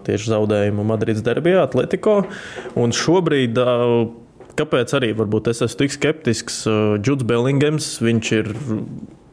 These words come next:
es arī negaidīju, ka viņ-, es zināju, ka viņš varētu būt tas, kas atnāks un būs kaut kāds efekts, bet ka viņš tik ļoti uzreiz paņems un to spēli savās rokās, un šobrīd arī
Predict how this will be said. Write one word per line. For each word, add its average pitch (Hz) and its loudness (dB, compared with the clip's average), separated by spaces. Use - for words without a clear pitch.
es 143 0
arī 120 2
negaidīju, 131 2
ka 120 0
viņ-, 127 2
es 120 2
zināju, 156 2
ka 113 -2
viņš 110 -2
varētu 113 0
būt 110 0
tas, 113 0
kas - -6
atnāks 113 0
un 113 0
būs 113 2
kaut 107 -6
kāds 107 -2
efekts, 110 -4
bet 110 -2
ka 113 0
viņš 113 -2
tik - -4
ļoti 123 4
uzreiz 113 2
paņems 117 -2
un 104 0
to 113 0
spēli 120 0
savās 117 -2
rokās, 135 2
un 110 -2
šobrīd 110 0
arī 113 2